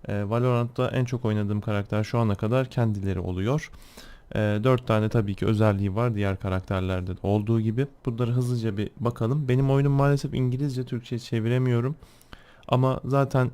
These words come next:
C, Q, E ve X olarak yani ulti olarak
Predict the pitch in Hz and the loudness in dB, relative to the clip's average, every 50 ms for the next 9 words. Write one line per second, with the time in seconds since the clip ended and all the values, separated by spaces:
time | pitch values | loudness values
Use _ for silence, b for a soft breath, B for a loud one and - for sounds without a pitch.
0 | - - 123 104 117 123 127 120 120 123 - - 127 123 120 - - 127 127 127 | -4 -4 -2 2 4 4 4 4 2 0 0 0 0 0 0 0 0 0 0 2
1 | 117 120 - - 123 123 - - - 107 104 101 95 98 98 98 98 95 - 107 | 0 -2 -2 -4 -6 -8 -8 -6 -4 -2 -2 -2 -2 -2 -2 -2 -4 -2 0 2
2 | 120 117 107 - - 98 101 98 101 110 123 127 - - | 0 0 0 -2 -2 0 0 2 2 0 -2 -4 -6 -12